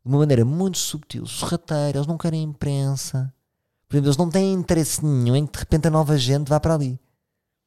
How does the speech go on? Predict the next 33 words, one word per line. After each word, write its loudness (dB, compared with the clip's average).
E 2
por 4
alguma 2
razão -2
não -4
foi. -4
Eu -12
quase 0
que -6
sinto -2
que -8
esses -2
gajos 0
disseram -2
assim: -4
espetaram -2
um -8
maço -4
de -8
notas 0
na 2
Nova 4
Gente, -4
nas -2
Novas 0
Gentes -4
da -2
vida, -2
e -2
disseram, -2
"Chegas -4
até -8
aqui, -16